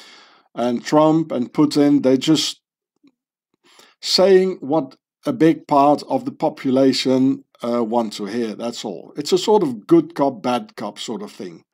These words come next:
And we got cycles, you know,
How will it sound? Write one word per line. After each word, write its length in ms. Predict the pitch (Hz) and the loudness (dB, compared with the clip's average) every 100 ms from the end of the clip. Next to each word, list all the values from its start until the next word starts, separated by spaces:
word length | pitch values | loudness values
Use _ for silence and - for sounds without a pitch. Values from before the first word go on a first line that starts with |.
| _ - - - _ | _ -20 -20 -20 _
And 260 | 131 139 123 | -2 0 2
we 120 | 143 | 2
got 220 | - - | 0 -2
cycles, 800 | - 160 147 143 117 87 90 92 | -2 0 0 0 -4 -8 -12 -12
you 60 | |
know, 320 | 113 123 131 | -8 -6 -6